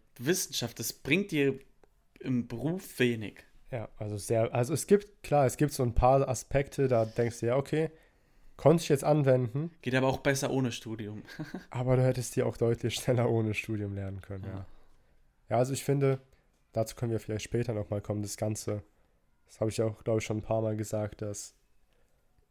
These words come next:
Speaker 2: viel zu viele Leute studieren und zwar Sachen, die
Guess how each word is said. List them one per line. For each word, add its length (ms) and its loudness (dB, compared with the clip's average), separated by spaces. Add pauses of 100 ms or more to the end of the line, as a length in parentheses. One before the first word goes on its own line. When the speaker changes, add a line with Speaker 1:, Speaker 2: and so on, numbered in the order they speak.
(340)
Speaker 2:
viel 280 0
zu 120 -6
viele 280 2
Leute 320 4
studieren 540 -4
und 220 -8
zwar 220 -4
Sachen, 360 -4
die 220 -6